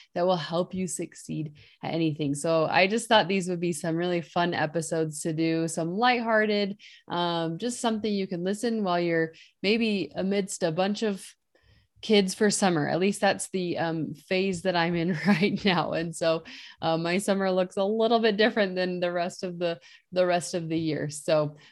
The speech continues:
wherever you're at, I just wanna welcome you. I'm just so glad to have you here. If this is your first episode, or if this is your s-, what are we at again? I, I did this last time. I messed up again. I think eighty something episode. Um, so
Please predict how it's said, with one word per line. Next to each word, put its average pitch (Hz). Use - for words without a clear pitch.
wherever 226
you're 285
at, 254
I 214
just 226
wanna 214
welcome 220
you. 214
I'm 196
just 196
so 196
glad 190
to 185
have 170
you 175
here. 165
If 160
this 156
is 147
your 151
first 165
episode, 160
or 160
if 160
this 160
is 160
your 190
s-, -
what 180
are 254
we 277
at 330
again? 208
I, 190
I 190
did 240
this 277
last 302
time. 185
I 175
messed 208
up 247
again. 220
I 165
think 202
eighty 180
something 160
episode. 151
Um, 160
so 160